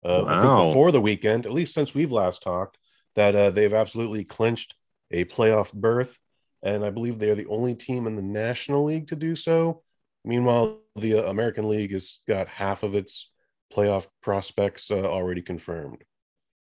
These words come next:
Speaker 1: But,
Speaker 2: Are the
Speaker 1: uh,
Speaker 2: Yankees involved in that? I know they're, they're,
Speaker 1: uh,
Speaker 2: uh,
Speaker 1: I didn't check. I didn't check. I've only been
Speaker 2: Ah.
Speaker 1: fo-,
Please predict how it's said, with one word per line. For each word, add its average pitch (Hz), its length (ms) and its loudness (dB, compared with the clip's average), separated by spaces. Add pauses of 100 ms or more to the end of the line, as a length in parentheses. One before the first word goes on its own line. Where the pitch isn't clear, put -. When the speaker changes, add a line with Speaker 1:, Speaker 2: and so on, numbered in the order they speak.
(280)
Speaker 1:
But, 80 180 -6
Speaker 2:
Are 85 60 2
the 80 80 4
Speaker 1:
uh, - 20 2
Speaker 2:
Yankees 87 420 2
involved 107 340 6
in 107 100 2
that? 104 160 2
I 82 80 0
know 80 200 -2
they're, 78 280 -2 (360)
they're, 80 220 2
Speaker 1:
uh, 110 200 6
Speaker 2:
uh, 110 40 6
Speaker 1:
I 110 60 4
didn't 113 340 0
check. 85 320 -2 (100)
I 135 200 2 (260)
didn't 101 220 2
check. 90 280 2
I've 117 180 2
only 117 180 4
been 107 220 2
Speaker 2:
Ah. - 120 -16
Speaker 1:
fo-, 101 260 0